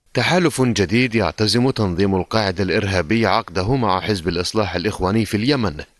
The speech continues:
للوقوف ضد مجلس القيادة الرئاسي والتحالف العربي. جاء ذلك تعليقاً من التنظيم الإرهابي على الأحداث الأخيرة التي شهدتها محافظة شبوة.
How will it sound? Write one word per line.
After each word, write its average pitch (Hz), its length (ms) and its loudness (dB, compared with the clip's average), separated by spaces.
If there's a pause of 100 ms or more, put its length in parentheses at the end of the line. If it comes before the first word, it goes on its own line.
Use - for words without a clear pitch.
للوقوف 143 540 0
ضد 110 280 0
مجلس 101 440 -2
القيادة 98 460 -2
الرئاسي 95 480 -2
والتحالف 113 600 -2
العربي. 87 680 -2 (340)
جاء 135 300 0
ذلك 196 320 0
تعليقاً 127 680 0
من 131 180 0
التنظيم 104 500 -2
الإرهابي 98 680 -2
على 110 180 0
الأحداث 98 520 -2
الأخيرة 95 460 -2
التي 104 340 -2
شهدتها 107 460 -2
محافظة 92 640 -4
شبوة. 104 500 -2